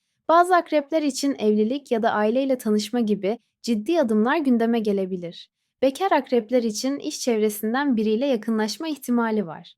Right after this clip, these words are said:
Ancak güç dengesine dikkat. Kim daha çok kontrol ediyor meselesi sorun olabilir. Kariyer ve para, kariyerinde yükseliş enerjisi var.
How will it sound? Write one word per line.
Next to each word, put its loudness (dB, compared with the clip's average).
Ancak 2
güç 2
dengesine 0
dikkat. -10
Kim 0
daha 2
çok -2
kontrol 0
ediyor 2
meselesi -4
sorun 0
olabilir. -2
Kariyer 2
ve 2
para, -4
kariyerinde 2
yükseliş -2
enerjisi -4
var. -16